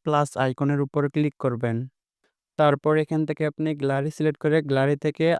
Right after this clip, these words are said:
আপনার স্ক্রিনশট করা TikTok, YouTube, Facebook অ্যাকাউন্টের প্রোফাইলটি সিলেক্ট করে নিবেন। এবার আপনাকে প্রম্পট বসাতে হবে। প্রম্পট আপনি এই ভিডিওর ডেসক্রিপশন বক্স অথবা কমেন্টে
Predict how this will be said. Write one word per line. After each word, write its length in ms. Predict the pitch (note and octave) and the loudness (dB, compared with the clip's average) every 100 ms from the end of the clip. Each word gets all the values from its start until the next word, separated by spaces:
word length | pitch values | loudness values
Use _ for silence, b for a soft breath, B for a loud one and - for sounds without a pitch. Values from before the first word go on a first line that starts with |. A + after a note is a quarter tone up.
| D3 | 2
আপনার 300 | C#3+ - C#3+ C#3 C#3 C3 | 0 0 -2 -2 -4 -6
স্ক্রিনশট 420 | - D3+ D3 D3 - | -6 -6 -4 -6 -4
করা 160 | D3+ D#3 D3 | -2 -2 -2
TikTok, 480 | C#3+ C#3 - D#3 D3+ - C#3+ | -4 -4 -2 0 2 0 -2
YouTube, 400 | C#3+ C#3 D3+ D3 - | -2 -2 -2 -4 -2
Facebook 420 | C#3+ C#3 - D3 D3 | -2 -2 -2 0 0
অ্যাকাউন্টের 480 | - C#3+ D3 D#3+ D#3+ | 0 -2 0 -2 -2
প্রোফাইলটি 500 | C#3+ C3 C#3 C#3+ D3+ E3+ - | -2 0 0 0 0 -2 0
সিলেক্ট 280 | D#3+ D3+ - | -2 -2 -4
করে 140 | D3 C#3+ D3+ | -2 0 0
নিবেন। 280 | B2 A#2+ A2+ B2+ - _ _ _ _ b b b _ | 0 -2 -2 -6 -12 _ _ _ _ b b b _
এবার 280 | D#3 D3 D3+ C#3+ | 4 6 6 4
আপনাকে 340 | - C#3 D#3+ E3+ - | 0 -4 0 -2 0
প্রম্পট 400 | D3 C#3+ D3 E3 - | 0 0 0 -4 -4
বসাতে 340 | C#3+ C3+ C#3 C#3+ | -4 -2 -2 0
হবে। 220 | C3 - C3 C3 | -2 0 -4 -4
প্রম্পট 420 | D3 C#3+ D3 D#3+ - C#3+ | -2 0 0 -2 -2 -2
আপনি 260 | - D#3 D#3+ - C3 | -2 -2 -2 0 -2
এই 80 | C3 C#3 | 0 -2
ভিডিওর 320 | C#3 D3+ D#3+ D3+ | -2 0 -2 -2
ডেসক্রিপশন 540 | D3 - C3 - D3+ D3 | -4 -2 -8 -4 -2 0
বক্স 180 | D3+ D#3 - | 0 -2 -2
অথবা 260 | C3+ C#3 D#3 D3+ | -2 0 -2 0
কমেন্টে 420 | C#3 C3 C#3 C3+ | -2 0 -2 -2